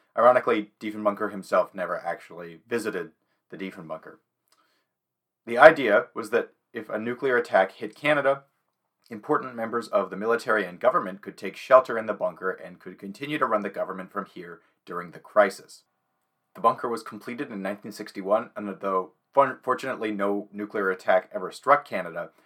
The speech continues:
the site was used as a military base and communications headquarters until it was closed in nineteen ninety-four. Today, the Diefenbunker is a historic site that recreates the experience of life in the bunker.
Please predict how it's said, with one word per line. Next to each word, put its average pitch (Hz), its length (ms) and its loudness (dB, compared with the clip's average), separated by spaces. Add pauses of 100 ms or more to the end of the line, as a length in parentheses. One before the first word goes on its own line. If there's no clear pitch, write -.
(140)
the - 80 -16
site 131 240 4
was 110 140 -10
used 110 240 -10
as 98 100 -8
a 95 40 -12
military 101 440 -2
base 95 340 -6
and 95 120 -16
communications 107 680 -10
headquarters 101 600 -6
until 101 220 -12
it 95 60 -8
was 98 100 -18
closed 120 440 -2
in 101 80 -12
nineteen 90 300 -10
ninety-four. 85 640 -4 (880)
Today, 180 240 4
the 185 120 -4
Diefenbunker 113 680 -4
is 98 240 -10
a 92 80 -6
historic 131 400 0
site 117 220 2
that - 120 -14
recreates 113 480 -8
the 107 100 -6
experience 101 520 -4
of 92 100 -12
life 92 320 2
in 101 120 -16
the 87 80 -12
bunker. - 420 0